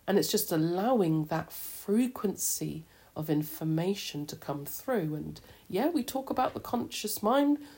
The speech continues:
Some people are very analytical, and sometimes together we have to put conscious mind just quietly there. Conscious mind sometimes likes just to get involved or stop,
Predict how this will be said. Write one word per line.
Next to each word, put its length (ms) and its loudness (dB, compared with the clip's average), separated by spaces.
Some 300 4
people 320 0
are 40 0
very 260 -2
analytical, 840 2
and 360 4
sometimes 920 2
together 600 2
we 280 -2
have 300 -6
to 100 -4
put 640 -6
conscious 500 -4
mind 600 -2
just 240 0
quietly 520 0
there. 480 0
Conscious 380 -2
mind 240 4
sometimes 460 0
likes 240 0
just 220 -4
to 60 -10
get 160 0
involved 680 2
or 80 0
stop, 480 2